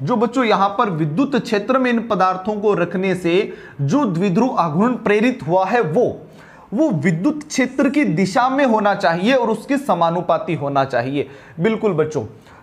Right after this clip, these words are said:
जो द्विध्रुव आघूर्ण जो होता है उसकी दिशा कहाँ होती है, इस बात को समझिए आप। द्विध्रुव आघूर्ण की दिशा कौन सी होती है बच्चों? द्विध्रुव आघूर्ण की दिशा होती है, कोई भी जो द्विध्रुव है ना,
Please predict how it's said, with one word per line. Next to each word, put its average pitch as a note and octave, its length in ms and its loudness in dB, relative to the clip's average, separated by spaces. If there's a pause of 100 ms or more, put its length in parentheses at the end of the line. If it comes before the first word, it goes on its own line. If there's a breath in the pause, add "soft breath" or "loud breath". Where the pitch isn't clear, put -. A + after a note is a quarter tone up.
जो C4+ 140 2
द्विध्रुव G#3+ 680 2
आघूर्ण F3+ 540 2
जो C4 120 2
होता F3+ 340 0
है D#3 260 2 (120)
उसकी A#3 300 -2
दिशा F3 380 0
कहाँ F3 520 0
होती E3+ 260 0
है, A#2+ 340 -2
इस D3+ 120 -2
बात D#3 260 0
को F3 80 2
समझिए C3 400 -2
आप। F#2+ 260 -4 (640 loud breath)
द्विध्रुव F#3+ 880 0
आघूर्ण F3 680 2
की G#3+ 180 -2
दिशा E3+ 340 2
कौन F#3 300 -2
सी G#3 140 -2
होती F3 320 0
है E3 100 2
बच्चों? F3 560 2 (400 loud breath)
द्विध्रुव G#3+ 640 2
आघूर्ण F3+ 420 2
की G3+ 140 -2
दिशा F3 260 2
होती F3+ 380 0
है, G#3 120 2
कोई G#3 460 2
भी A#3 180 2
जो C4+ 200 2
द्विध्रुव G3 560 2
है F3 100 0
ना, A3 240 -4